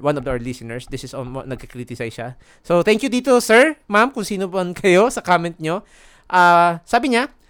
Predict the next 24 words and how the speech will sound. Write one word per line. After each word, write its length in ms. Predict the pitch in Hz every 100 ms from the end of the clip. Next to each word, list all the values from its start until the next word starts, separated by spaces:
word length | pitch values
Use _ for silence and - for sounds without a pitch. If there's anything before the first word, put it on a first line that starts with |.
| _ _
"Sayang 320 | - 269 302
naman 240 | 277 247 233
tong 160 | 214
episode 480 | 175 170 165 170 151
na 80 | 147
to. 160 | 147 143
Both, 380 | 139 190 247 - -
both 400 | 147 208 269 - _
hosts 560 | 190 185 - - - - _
either 320 | 190 175 175
walang 240 | 156 156 151
re-, 160 | 147
recollection 560 | - 147 147 135 - 135
sa 420 | 139 131 123 123
Breath 200 | 113 151
of 80 | 165
the 80 | 165
Wild 240 | 143 190
or 240 | 185 185 175
yung 160 | 190
isa 320 | 190 185 165 165
hindi 240 | 180 180
pa 160 | - 160
nalalaro. 560 | 143 127 120 208 -